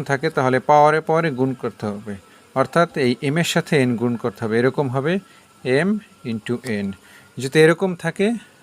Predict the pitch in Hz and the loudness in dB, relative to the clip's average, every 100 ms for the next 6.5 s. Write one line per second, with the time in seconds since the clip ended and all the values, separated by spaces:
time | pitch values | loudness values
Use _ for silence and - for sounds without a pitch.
0 | - 139 131 131 135 139 143 - 143 147 | -4 0 2 2 0 -2 -2 -4 -4 -4
1 | - 151 156 190 196 - - - 131 139 | -4 -4 -2 -2 -4 -14 -20 -4 -2 0
2 | 165 170 151 139 139 - 151 147 - - | 0 0 4 4 4 2 -2 -2 -8 -16
3 | - 113 120 147 156 139 135 127 165 - | -10 -8 -2 0 0 2 2 2 -4 -6
4 | 127 110 123 113 104 - 101 101 _ 135 | -6 -4 -4 -2 -4 -6 -8 -8 _ -6
5 | 127 151 139 135 127 123 123 120 160 170 | -4 -4 -2 -2 0 2 2 2 0 0
6 | - - _ - 135 | -6 -20 _ 2 4